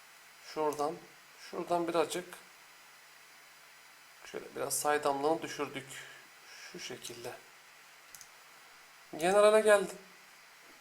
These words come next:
Şu kontest diyelim. Tamam mı? Bak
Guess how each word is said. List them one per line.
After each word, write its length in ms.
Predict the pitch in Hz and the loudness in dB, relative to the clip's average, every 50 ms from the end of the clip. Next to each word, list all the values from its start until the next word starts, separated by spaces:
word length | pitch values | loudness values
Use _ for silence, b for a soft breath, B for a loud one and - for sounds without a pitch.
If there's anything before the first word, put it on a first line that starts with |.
| - - - - - - - - - - - - - - | -20 -20 -20 -20 -20 -20 -20 -20 -20 -20 -20 -20 -20 -18
Şu 140 | - - - | -18 -16 -6
kontest 560 | - 160 165 165 160 - 185 185 180 180 - | 0 2 4 4 2 2 -2 -2 -2 -2 -4
diyelim. 280 | - 135 135 127 143 139 - - - - | -6 -6 -6 -6 -6 -8 -10 -16 -18 -16
Tamam 280 | - 139 160 175 190 185 | -12 -8 -6 -4 -4 -4
mı? 140 | 147 131 139 139 - - - - - - | -6 -8 -10 -12 -18 -20 -20 -20 -18 -16
Bak 120 | 135 - | -16 -16